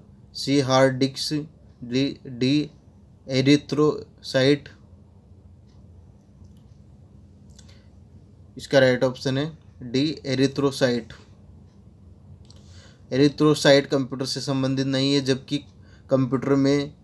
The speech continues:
चिपसेट मदरबोर्ड के नाम से जाना जाता है। रैम एक अस्थायी मेमोरी होती है तथा सीपीयू कंप्यूटर का मुख्य भाग होता है, जिससे कंप्यूटर का मस्तिष्क भी कहते हैं। नेक्स्ट क्वेश्चन, कोई व्यक्ति कंप्यूटर साक्षर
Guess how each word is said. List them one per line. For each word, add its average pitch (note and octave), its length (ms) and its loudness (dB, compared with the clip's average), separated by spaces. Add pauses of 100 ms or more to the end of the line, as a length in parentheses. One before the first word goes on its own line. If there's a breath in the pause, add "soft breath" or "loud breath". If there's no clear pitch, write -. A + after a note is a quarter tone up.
(220)
चिपसेट D3+ 560 4
मदरबोर्ड C3 640 -2
के C3+ 140 -4
नाम B2+ 240 -4
से B2+ 140 -8
जाना B2 280 -2
जाता A#2+ 300 -4
है। C3+ 160 -4 (380 soft breath)
रैम C3+ 320 4
एक C3+ 440 -2
अस्थायी C#3 580 2
मेमोरी C3 380 -2
होती B2 360 -4
है C#3 80 -4
तथा C3+ 300 -4
सीपीयू C3+ 440 -4 (840 soft breath)
कंप्यूटर B2+ 420 -2
का C3+ 160 4
मुख्य C3+ 320 0
भाग B2+ 240 2
होता A#2 300 -4
है, B2+ 200 -6 (180)
जिससे D3 560 -6
कंप्यूटर B2 380 -4
का C3 160 -2
मस्तिष्क C3 600 -6
भी B2 160 -6
कहते B2 340 -4
हैं। A#2 220 -6
नेक्स्ट B2 380 -10
क्वेश्चन, C#3 400 -10 (3500 soft breath)
कोई C#3+ 160 6
व्यक्ति C#3 520 2
कंप्यूटर C3 640 -2
साक्षर C3+ 560 -2